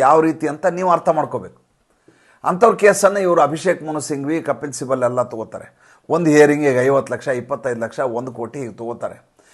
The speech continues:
YouTube ಚಾನಲ್ ನಡೆಸಿ ಇವ್ರ ಜೀವನ ಏನ್ ನಡಿಬೇಕಾಗಿಲ್ಲ. ಆದ್ರೆ ಇವರು ಒಳಗಡೆ ದಾವಾನಲ ಇದೆಯಲ್ಲ, ಹಗೆ ಇದೆಯಲ್ಲ, ಒಳಗಡೆ ನಿಲ್ಲದ ಹಾಗೆ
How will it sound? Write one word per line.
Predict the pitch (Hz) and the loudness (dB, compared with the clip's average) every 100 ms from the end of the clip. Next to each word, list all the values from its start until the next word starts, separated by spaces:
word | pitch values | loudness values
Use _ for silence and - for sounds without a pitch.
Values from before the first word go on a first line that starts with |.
| - _ | -20 _
YouTube | 165 196 220 180 | 4 6 4 6
ಚಾನಲ್ | 185 170 165 156 | 6 6 4 0
ನಡೆಸಿ | 143 123 151 147 | -2 0 -2 0
ಇವ್ರ | 127 127 | -4 -4
ಜೀವನ | 139 139 135 | -4 -4 -4
ಏನ್ | 131 | -2
ನಡಿಬೇಕಾಗಿಲ್ಲ. | 135 135 131 117 110 98 _ _ _ _ _ - | -2 -2 -4 -4 -6 -10 _ _ _ _ _ 4
ಆದ್ರೆ | 143 202 196 180 | 8 10 10 8
ಇವರು | 175 151 143 | 8 6 8
ಒಳಗಡೆ | 156 175 220 220 180 - - - 123 | 8 10 10 10 8 4 -16 -8 6
ದಾವಾನಲ | 127 143 185 214 214 208 180 | 8 10 12 12 10 6 4
ಇದೆಯಲ್ಲ, | 147 131 90 - _ _ _ - | 2 -4 -6 -12 _ _ _ -8
ಹಗೆ | - 160 226 214 | -2 8 12 12
ಇದೆಯಲ್ಲ, | 175 135 95 - - _ _ _ | 10 4 -2 -6 -20 _ _ _
ಒಳಗಡೆ | 117 151 165 196 170 139 - - 117 147 | 2 4 6 8 6 6 0 -8 -4 4
ನಿಲ್ಲದ | 208 240 190 | 8 8 8
ಹಾಗೆ | 165 170 | 6 6